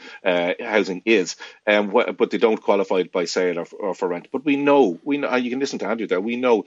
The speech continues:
there's a huge demand for people to own their own homes in Ireland, and, and you and I both know, you know, that our system is based on, on home ownership.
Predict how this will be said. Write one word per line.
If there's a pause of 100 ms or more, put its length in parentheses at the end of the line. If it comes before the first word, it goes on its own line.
(200)
there's
a
huge
demand (240)
for
people (180)
to
own
their
own
homes
in
Ireland,
and,
and
you
and
I
both
know,
you
know,
that
our
system
is
based
on,
on
home
ownership.